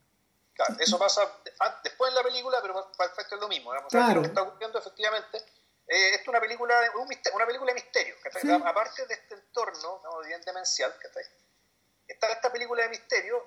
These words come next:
Speaker 1: eh, y sin embargo, nuestro, el, el doctor, el, el protagonista, no está preocupado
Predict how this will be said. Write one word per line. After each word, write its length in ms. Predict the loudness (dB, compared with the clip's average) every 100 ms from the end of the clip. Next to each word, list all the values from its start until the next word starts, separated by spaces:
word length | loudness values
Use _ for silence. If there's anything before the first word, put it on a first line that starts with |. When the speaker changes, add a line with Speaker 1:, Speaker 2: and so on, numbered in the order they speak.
| _ 0
Speaker 1:
eh, 540 | 2 2 -2 -4 -10
y 60 | -2
sin 160 | 0 0
embargo, 600 | 2 0 2 -4 -6 -6
nuestro, 420 | -8 -8 -8 -8
el, 120 | -8 -12
el 80 | -10
doctor, 360 | -6 -2 -2 -4
el, 60 | -16
el 60 |
protagonista, 480 | -4 -2 -2 -6 -6 -6 -6 -2
no 80 | -2
está 280 | 4 2
preocupado 800 | 2 -6 -2 2 2 0 -8 _